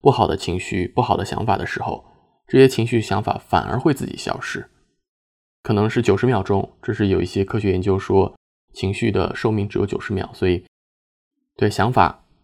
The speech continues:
可能也不会比这长多久，甚至会很短，一个想法可能几秒钟它就会消失。所以就看你能不能不去抗拒它，接受它。下一条，休息，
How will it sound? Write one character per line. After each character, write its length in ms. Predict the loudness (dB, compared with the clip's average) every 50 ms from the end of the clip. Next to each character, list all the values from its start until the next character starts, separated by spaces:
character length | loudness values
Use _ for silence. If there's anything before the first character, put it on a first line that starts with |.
| _ _
可 140 | _ -8 -6
能 260 | -4 -2 -4 -4 -6 -6
也 220 | -4 -2 -2 -2 -2
不 180 | -4 _ -2
会 120 | 2 2 2
比 140 | 2 2 0
这 100 | 0 -2
长 220 | -2 -2 -6 0
多 140 | 0 0 0
久， 260 | 0 -4 -8 -8 -12 _ _ _ _ _ -8
甚 160 | -4 -2 -2
至 80 | 0 2
会 120 | 2 2
很 220 | 0 0 -4 0 0
短， 280 | 0 0 0 -4 _ _ _ _ _ _ _
一 80 | 0
个 80 | 0 2
想 180 | 2 2 0 2
法 160 | 0 -2 -2
可 80 | -2
能 100 | -4 -6
几 140 | -4 -2 -2
秒 160 | -2 0 -2
钟 120 | -2 -4 -6
它 80 | -8
就 100 | -8 -6
会 80 | -8 -8
消 200 | -8 -8 -10 -10
失。 300 | -10 -8 -6 -8 -8 -8 _ _ _ _ _ _ _ _ _ _
所 200 | _ -6 -4 -2
以 340 | 0 0 0 0 -2 -4 -6 _ _ _ _ _ _ _
就 140 | _ -4 -4
看 200 | -2 -2 -2 -2
你 60 | -2
能 200 | -4 -4 -4 -2
不 80 | -2 0
能 360 | 0 -2 -4 -6 -8 -10 -14 _ _ _ _ _ _ _ _ _ _ _ _ _ _ _ _ _
不 120 | -2 -2
去 440 | -2 0 0 0 2 0 0 -4 _ _ _ _ _ _ _ _ _ _ _
抗 220 | -8 -6 -6 -6 -4
拒 140 | -6 -8
它， 320 | -8 -8 -8 -10 -10 -12 _ _ _ _
接 160 | _ -6 -6 -4
受 160 | -4 -6 -8
它。 220 | -8 -12 -14 -14 _ _ _ _ _ _ _ _ _ _ _ _ _ _ _ _ _ _ _ _ _ _ _ _ _ _ _ _ _ _ _ _ _ _ _ _
下 160 | 0 2 2
一 60 | 2
条， 280 | 2 0 -2 -2 -2 -8 _ _ _ _ _ _ _ _ _ _ _ _ _ _ _ _ _ _ _ _ _ _ _ _
休 260 | -6 4 6 6 6
息， 320 | 6 4 -2 -8 -8 -10